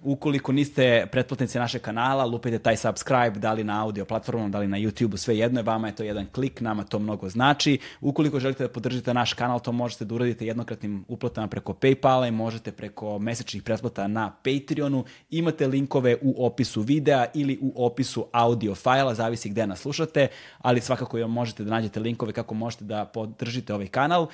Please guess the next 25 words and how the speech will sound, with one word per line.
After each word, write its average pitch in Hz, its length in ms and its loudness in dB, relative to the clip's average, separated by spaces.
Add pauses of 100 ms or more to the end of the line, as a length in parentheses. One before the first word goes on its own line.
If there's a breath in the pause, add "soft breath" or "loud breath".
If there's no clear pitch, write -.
(340 loud breath)
I, 175 300 2
e, 123 240 2
da 127 80 4
želim 131 280 2
da 120 60 2
se 117 100 -4
zahvalim, 123 520 2 (220 loud breath)
a, 110 240 0
našim 117 300 -2
prijateljima 113 480 0
iz 104 120 0
Red 127 160 4
Bulla 135 300 2
na 131 100 2
podršci 127 640 -2
i 123 220 -2
da 120 100 -4
se 110 80 -12
zahvalimo 117 440 -2
našim 113 220 -2
partnerima 110 600 -2
iz 110 240 -6
Volta 117 300 -2
kućne 117 360 -10
dostave. 135 540 -4